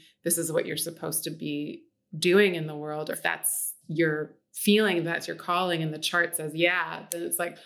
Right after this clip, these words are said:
"Okay, go, go and do it and be of service and see what comes of that." Because I believe, I think we believe that that kind of generativity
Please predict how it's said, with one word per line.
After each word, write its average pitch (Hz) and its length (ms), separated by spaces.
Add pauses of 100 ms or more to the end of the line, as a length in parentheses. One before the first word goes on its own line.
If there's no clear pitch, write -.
(120)
"Okay, 220 260
go, 190 480 (360)
go 214 200
and 220 140
do 220 220
it 175 200
and 160 180
be 165 140
of 165 80
service 165 600
and 156 200
see 175 600
what 180 220
comes 254 420
of - 140
that." - 340
Because 165 440 (420)
I 196 200
believe, 180 380
I 170 60
think 160 180
we 170 160
believe 156 560 (360)
that 156 600 (1000)
that 175 380
kind 170 360
of 156 640 (120)
generativity 170 1160